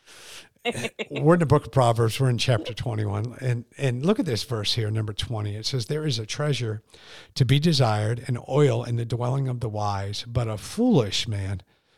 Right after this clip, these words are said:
spend it up." So here we are again. Foolish people, they get, they squander things, man.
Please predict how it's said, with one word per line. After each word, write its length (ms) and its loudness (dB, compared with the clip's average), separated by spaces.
spend 400 2
it 100 2
up." 300 -4
So 220 2
here 160 6
we 160 2
are 260 -2
again. 460 -6
Foolish 460 6
people, 360 -2
they 80 2
get, 400 -4
they 100 2
squander 500 4
things, 380 -4
man. 280 0